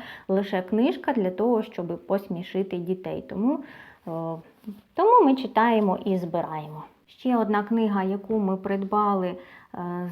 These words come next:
з, зі знижкою п'ятдесят відсотків у книгарні кав'ярні в, е,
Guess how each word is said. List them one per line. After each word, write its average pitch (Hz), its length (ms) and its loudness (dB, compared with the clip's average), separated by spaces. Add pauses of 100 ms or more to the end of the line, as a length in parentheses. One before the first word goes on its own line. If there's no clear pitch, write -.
з, 180 280 -8 (300)
зі 190 300 0
знижкою 202 460 4
п'ятдесят 185 520 -2
відсотків 285 720 -2
у 254 320 0
книгарні 247 560 2
кав'ярні 214 800 0
в, 190 120 -2
е, 190 380 -2